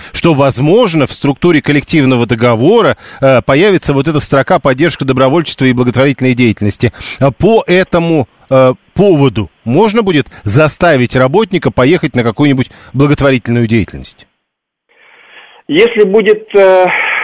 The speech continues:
Speaker 2: внесено изменение в законодательство, то да, формально будет такое право, потому что, ну, так, э, э, мы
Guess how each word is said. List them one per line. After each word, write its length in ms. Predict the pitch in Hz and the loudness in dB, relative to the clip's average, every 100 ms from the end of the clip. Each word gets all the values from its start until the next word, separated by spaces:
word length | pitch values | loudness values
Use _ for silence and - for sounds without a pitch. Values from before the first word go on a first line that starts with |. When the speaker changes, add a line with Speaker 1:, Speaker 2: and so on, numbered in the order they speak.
| - | -6
Speaker 2:
внесено 540 | 156 190 180 208 214 | 0 0 0 0 2
изменение 540 | 202 170 185 190 185 170 | 0 -2 -2 -2 0 -2
в 60 | |
законодательство, 960 | 151 160 175 180 202 233 175 - 143 160 | -4 -4 -2 0 2 0 -2 -4 0 0
то 180 | 180 196 | 2 0
да, 420 | 185 156 107 - | 2 2 2 -2
формально 460 | - 156 196 208 185 | -2 0 0 0 -2
будет 400 | 165 180 127 110 | -2 -2 -2 -4
такое 640 | 131 113 135 123 117 113 - - | -4 -2 0 2 4 2 -2 0
право, 380 | 165 202 196 156 | 2 4 2 0
потому 380 | - 139 135 | 0 0 0
что, 220 | 131 - 123 | -2 -4 -2
ну, 260 | 139 139 - | -2 -4 -6
так, 120 | - 139 | -2 -2
э, 120 | 147 | 0
э, 360 | - 165 147 151 | -2 -2 -8 -12
мы 240 | 156 175 | -4 0